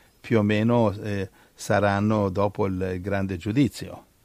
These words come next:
Quindi la Laodicea va in una certa parte in attesa del giudizio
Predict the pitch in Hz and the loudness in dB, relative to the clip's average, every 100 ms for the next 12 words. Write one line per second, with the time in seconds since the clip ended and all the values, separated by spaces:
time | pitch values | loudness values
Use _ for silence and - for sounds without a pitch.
0 | _ _ _ _ _ _ 104 101 98 98 | _ _ _ _ _ _ -2 0 0 0
1 | 101 107 110 104 120 131 131 113 113 110 | 0 2 0 0 2 4 6 6 4 2
2 | 101 - 104 95 98 98 95 92 104 104 | -2 -2 -2 -2 -2 0 -2 -2 -2 -2
3 | 104 98 92 - 101 92 90 85 92 87 | -2 -4 -4 -4 -4 -2 -6 -6 -8 -8
4 | 87 - 104 127 | -12 -8 -4 -4